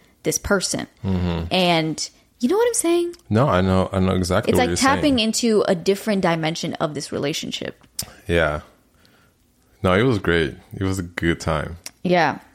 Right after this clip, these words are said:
Speaker 2: Um, you know, I know we, we went to the beach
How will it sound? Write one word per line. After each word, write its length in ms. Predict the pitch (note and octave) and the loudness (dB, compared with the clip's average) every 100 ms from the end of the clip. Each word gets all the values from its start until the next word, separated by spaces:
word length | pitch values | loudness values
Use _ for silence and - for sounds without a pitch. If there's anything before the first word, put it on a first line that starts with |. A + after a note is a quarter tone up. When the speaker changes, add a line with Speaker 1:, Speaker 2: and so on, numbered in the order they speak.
| _ _ _ _ - | _ _ _ _ -4
Speaker 2:
Um, 600 | E2+ D#2+ D#2 D2+ D#2 D#2 - - - _ _ | 0 2 2 0 -4 -8 -14 -20 -20 _ _
you 100 | F2+ | 0
know, 260 | F2+ E2 D#2+ | 4 4 2
I 100 | F2+ | 2
know 420 | F2 E2+ E2+ E2 - | 2 4 2 0 -6
we, 500 | F#2 E2+ D#2 D2+ C2 | -4 -2 0 -2 0
we 100 | F2+ | 0
went 220 | E2+ E2 - | 2 0 0
to 100 | E2+ | 0
the 100 | D#2+ | 2
beach 480 | E2 D#2+ E2 - | 2 0 -2 -10